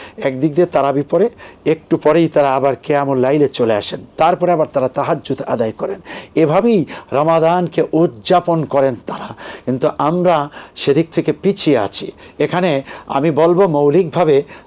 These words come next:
দুটি কারণ। এক নাম্বার কারণ আমাদের দেশের সম্মানিত ওলামা একরাম, আইম্মা একরাম, এরা এখনও ফতুয়া দেন কেয়ামুল লাইল এইভাবে জামাতের সাথে বড় জামাত করা জায়েজ নেই। নাউজুবিল্লাহ মিন জালিক।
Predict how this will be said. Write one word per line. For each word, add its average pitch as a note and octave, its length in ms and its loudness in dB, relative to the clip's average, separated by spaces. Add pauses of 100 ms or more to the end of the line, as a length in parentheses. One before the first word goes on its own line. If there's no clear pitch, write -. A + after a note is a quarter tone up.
দুটি G3+ 340 0
কারণ। D3 340 0 (340)
এক F#3+ 240 2
নাম্বার G#3 340 2
কারণ D#3+ 300 0 (120)
আমাদের C#3+ 440 0
দেশের C3 420 2 (300)
সম্মানিত C#3 880 -2
ওলামা B2+ 340 0
একরাম, A#2 600 -2 (120)
আইম্মা D3+ 440 0
একরাম, C3 520 -2 (420)
এরা E3+ 300 2 (260)
এখনও G3+ 400 2
ফতুয়া F#3 420 2
দেন F#3+ 260 0 (280)
কেয়ামুল F3 400 2
লাইল F3 500 4 (440)
এইভাবে D#3 560 4
জামাতের D3+ 540 0
সাথে F#3 340 -2
বড় D3 360 0
জামাত C#3+ 380 -2
করা E3 240 2
জায়েজ D3+ 460 -2
নেই। E3+ 120 -14 (840)
নাউজুবিল্লাহ D3 720 2
মিন D#3+ 240 -2
জালিক। E3 360 2